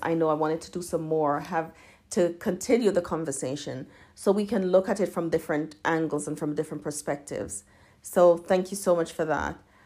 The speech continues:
Yesterday I did the Christian Woman and Boundaries, and I want to talk about an element, an area of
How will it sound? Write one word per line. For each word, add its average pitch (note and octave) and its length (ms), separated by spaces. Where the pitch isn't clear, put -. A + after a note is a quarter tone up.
Yesterday A#3 480
I G#3 60
did F#3+ 200
the F#3 60
Christian F#3 400
Woman E3+ 220
and F3+ 120
Boundaries, D#3 760
and F3+ 140
I F#3 40
want A3 180
to - 100
talk - 280
about E3+ 260
an E3+ 300
element, F#3+ 440
an E3+ 280
area E3 600
of E3 680